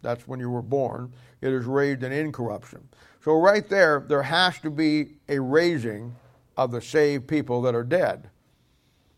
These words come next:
Now, the only question, the question is whether it is or it isn't. I mean, you go over to Second Thessalonians chapter, uh, two, you find it, um, very clearly there. The only, the question isn't, is it or is it not? The question is, where is it?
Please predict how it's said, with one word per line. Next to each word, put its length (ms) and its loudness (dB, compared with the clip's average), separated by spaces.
Now, 480 4
the 140 0
only 240 2
question, 420 0
the 80 -2
question 380 0
is 180 0
whether 320 4
it 80 0
is 160 2
or 120 -2
it 100 -4
isn't. 320 -2
I 80 -4
mean, 180 -6
you 80 -2
go 200 2
over 180 4
to 100 -2
Second 360 -2
Thessalonians 800 -2
chapter, 520 0
uh, 280 -2
two, 440 0
you 160 -4
find 400 0
it, 120 -4
um, 480 0
very 320 2
clearly 520 -2
there. 440 2
The 80 4
only, 280 4
the 160 -2
question 420 2
isn't, 320 0
is 240 0
it 120 2
or 200 2
is 100 -2
it 100 -6
not? 360 0
The 80 -10
question 400 2
is, 140 0
where 340 2
is 160 -4
it? 160 -14